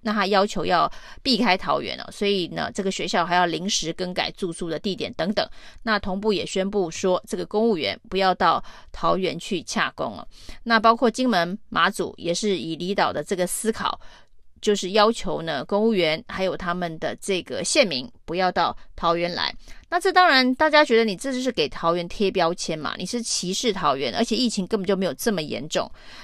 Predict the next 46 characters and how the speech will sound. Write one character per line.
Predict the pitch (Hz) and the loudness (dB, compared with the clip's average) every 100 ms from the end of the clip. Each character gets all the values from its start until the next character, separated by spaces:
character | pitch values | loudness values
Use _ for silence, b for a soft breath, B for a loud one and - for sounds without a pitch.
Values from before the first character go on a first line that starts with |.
| - | -4
没 | 202 | 0
有 | 202 | 0
必 | - 202 | 0 0
要 | 196 170 | 2 2
用 | 143 180 - B B B | 2 -2 -6 B B B
这 | - 262 | 4 4
样 | 220 | 4
子 | 190 | 0
不 | - 285 | -2 -2
符 | 240 170 175 | -2 -2 -2
比 | - 165 | -2 -4
例 | 185 220 | 0 0
原 | 175 170 | 0 0
则 | 190 170 | 0 0
的 | 170 | 0
方 | 190 - 214 214 | -2 0 2 2
式 | - 208 151 b b | -2 -2 -4 b b
去 | - - 233 175 | -8 -4 -2 0
跟 | 196 190 | 0 0
桃 | 190 175 170 | -4 -2 0
园 | 170 170 | -2 -2
做 | 196 170 | -2 -2
区 | - - 202 | -2 0 0
隔， | - 76 - | 0 -6 -4
这 | - 190 | -4 2
非 | 233 | 4
常 | 240 175 | 4 2
没 | 170 | 0
有 | 151 | -2
同 | - 151 | -4 -8
理 | 165 - | -8 -8
心 | - 135 - | -8 -8 -8
哦。 | - B B B - | -10 B B B 0
感 | 190 180 | 0 4
觉 | 185 | 2
好 | 190 175 | 2 2
像 | 233 214 185 b b | 4 2 0 b b
是 | - - 202 | -4 -2 0
在 | 214 196 180 | 4 4 6
对 | 214 170 | 2 2
桃 | - 160 180 | 2 2 2
园 | 165 170 | 2 6
落 | 226 | 6
井 | 180 135 - | 6 0 0
下 | 185 120 | 2 2
石。 | - - | -2 -4